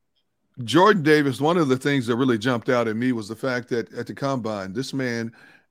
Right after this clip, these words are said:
at three hundred and forty pounds, ran a four seven eight, which was the fastest time for a man more than three hundred pr-, pounds since two thousand six. If he can do that at, at, at, at three hundred forty pounds,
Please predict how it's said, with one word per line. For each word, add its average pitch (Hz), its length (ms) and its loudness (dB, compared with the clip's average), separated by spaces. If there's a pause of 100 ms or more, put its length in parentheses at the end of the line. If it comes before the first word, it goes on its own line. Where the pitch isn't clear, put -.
at 120 120 0
three 147 260 0
hundred 131 300 -2
and 107 100 -6
forty 120 280 -2
pounds, 101 440 -8
ran 104 180 -6
a 104 60 -4
four 123 300 -4
seven 107 380 -4
eight, 107 220 -2
which 110 220 -6
was 104 160 -4
the 104 120 -2
fastest 127 680 -4
time 110 460 -4 (420)
for 131 260 2
a 120 120 0
man 131 420 0 (100)
more 127 280 2
than 117 160 -4
three 131 200 -2
hundred 117 280 -4
pr-, - 180 -6
pounds 127 460 -4
since 110 180 -10
two 139 280 -2
thousand 113 500 -2
six. - 540 -10 (640)
If 139 120 0
he 208 80 4
can 208 120 2
do 175 180 6
that 151 200 8
at, 127 120 4 (180)
at, 120 180 -2
at, 117 140 -2 (140)
at 117 180 -4
three 151 160 2
hundred 139 240 0
forty 135 260 2
pounds, 117 520 -2